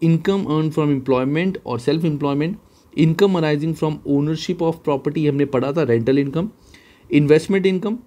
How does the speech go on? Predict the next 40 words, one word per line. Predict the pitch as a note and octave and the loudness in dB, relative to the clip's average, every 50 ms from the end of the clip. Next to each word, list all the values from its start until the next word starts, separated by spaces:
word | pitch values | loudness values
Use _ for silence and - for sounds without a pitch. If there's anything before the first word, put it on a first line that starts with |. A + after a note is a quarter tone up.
| _ _ - | _ _ -4
जैसे | B2+ B2 C3+ | -4 -4 -4
सेविंग | - - - D3+ D3 D3 E3 E3+ D#3+ | -4 0 2 2 4 4 2 2 2
होगी, | D3+ D3+ C#3+ C#3+ D3 | 2 2 2 2 2
डिविडेंड | C#3+ C#3 C3 C3+ C#3+ D3 | 2 2 2 2 2 0
इनकम | D3 C#3+ C#3 D3 D3 | 0 -2 -2 -2 -2
होगी, | D3 D3 C#3 D3 F3+ F#3+ - - - - _ _ _ - - | -2 -2 -2 -4 -6 -8 -10 -14 -20 -20 _ _ _ -4 -2
income | C3+ C#3 C3 D3+ D3+ D3 | -2 0 0 -2 0 0
from | - D3 D3 D3 D3 - | 0 0 0 -2 -2 -2
pension, | C3 A#2+ B2 B2 B2 F3 F#3 A3 A3 - - _ _ _ - - | -2 0 0 0 0 0 0 0 -2 -4 -8 _ _ _ -4 -2
and | C3+ C#3 B2+ | 0 0 2
लास्ट | B2 B2 A#2+ C#3+ F#3 F#3 - - | 2 2 4 2 2 0 -2 -2
होता | D3 C3+ B2+ C3+ | -2 0 2 2
है | C#3+ E3+ G3 F#3+ - _ _ _ _ _ _ - | 2 2 0 -4 -8 _ _ _ _ _ _ -2
income | D#3 D#3+ E3 E3 E3 - - F#3 F#3+ G3 F#3+ - - - | 0 2 2 0 -2 -2 -2 0 0 0 0 -2 -2 -2
exempt | D3 D3 C3 B2+ A#2 A2 A2+ C3 C3+ D3+ E3 E3 E3 - - - - | -2 -2 -2 -4 -6 -4 0 0 2 2 2 0 -2 -6 -12 -6 -2
from | C3+ C3 B2+ B2 B2+ B2 B2 B2 - | 0 0 0 0 -2 -4 -4 -2 -2
tax। | B2 A#2 A2+ - - - - - | -2 -2 -4 -8 -12 -18 -16 -6
अब | - C3 C3+ | -2 0 2
income | D3 D#3 D#3 D3+ G3+ G3+ G3 | 2 2 2 2 2 2 0
exempt | D#3+ D3 D#3+ D#3+ D#3+ D3+ | 0 0 -2 -2 -2 -2
from | E3+ D#3+ D#3 C#3+ | -4 -2 -2 -4
tax | C#3 C#3+ C#3 | -4 -4 -6
का | - D3+ | -6 -6
मतलब | C3+ C3 C3 C3 - | -6 -4 -4 -4 -2
क्या | - C3 | -2 -2
होता | A2 G#2+ G#2+ - | -2 -2 -2 -2
है | A#2+ D#3 G3+ A3 - - _ _ _ _ _ _ - | -2 -2 -2 -4 -8 -14 _ _ _ _ _ _ 2
कि | F3+ F3 D#3 | 2 2 2
there | B2+ C3 C#3 D3+ F3+ F3+ | 4 2 4 4 4 2
are | F3+ F#3 E3+ | 0 -2 -4
certain | - - - E3+ E3+ F3 E3+ - G#3+ A3 A3 G#3+ - - G3 | -6 -4 0 0 0 0 0 2 2 2 2 0 -2 0 0
incomes | G#3+ G#3 G3 - D3+ D#3 F#3 G#3+ - - - - - _ _ - | 0 0 0 -2 -2 -2 -2 -4 -6 -8 -18 -20 -20 _ _ -10
जिसके | C3 B2+ D3+ E3 E3 - - - G#3+ G#3+ G3+ - | -2 0 0 0 0 -2 -2 2 2 2 2 2
ऊपर | E3 E3 D3+ - F3+ F3 E3+ | 0 -2 -2 0 0 0 0
हमें | C#3+ C3+ C3+ C#3 D3+ E3+ E3 | -2 -2 -4 -2 -2 -4 -4
टैक्स | - D#3+ C#3 C#3 D#3+ - - - | -6 -6 -4 -4 -6 -8 -10 -10
नहीं | C#3+ C#3+ C#3+ C#3 B2 E3 E3 | -6 -4 -2 0 0 0 0
पे | - C#3 C3 | 2 2 2
करना | B2 B2 G#2+ G2 A2 G2+ | 2 2 0 -2 -2 -4
होता। | G2+ G#2 G2+ B2+ D#3 G3+ | -4 -4 -2 -2 -2 -2